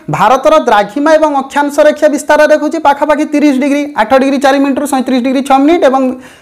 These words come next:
ଅ, ଦ୍ରାଘିମା ରେଖା ହେଉଛି ଅଠଷଠି ଡିଗ୍ରୀ ସାତ ମିନିଟ୍ରୁ ସତାନବେ ଡିଗ୍ରୀ ପଚିଶ ମିନିଟ୍। କିନ୍ତୁ ଏହାକୁ କିଲୋମିଟରରେ ପ୍ରକାଶ କରିବାକୁ ଗଲେ ଭାରତର ଉତ୍ତର ଦକ୍ଷିଣ ଏହାର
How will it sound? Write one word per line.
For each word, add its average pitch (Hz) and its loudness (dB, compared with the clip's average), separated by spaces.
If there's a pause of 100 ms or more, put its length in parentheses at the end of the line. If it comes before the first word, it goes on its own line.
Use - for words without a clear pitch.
ଅ, 202 -6 (100)
ଦ୍ରାଘିମା 214 2
ରେଖା 240 2
ହେଉଛି 240 0
ଅଠଷଠି 208 -2
ଡିଗ୍ରୀ 196 -4
ସାତ 180 -2
ମିନିଟ୍ରୁ 175 0 (1000)
ସତାନବେ 220 0
ଡିଗ୍ରୀ 175 0 (920)
ପଚିଶ 269 2
ମିନିଟ୍। 127 -8 (300)
କିନ୍ତୁ 262 0
ଏହାକୁ 269 2 (100)
କିଲୋମିଟରରେ 320 0
ପ୍ରକାଶ 269 -2
କରିବାକୁ 214 0
ଗଲେ 160 0 (380)
ଭାରତର 262 2 (460)
ଉତ୍ତର 285 0 (760)
ଦକ୍ଷିଣ 247 -2 (400)
ଏହାର 262 0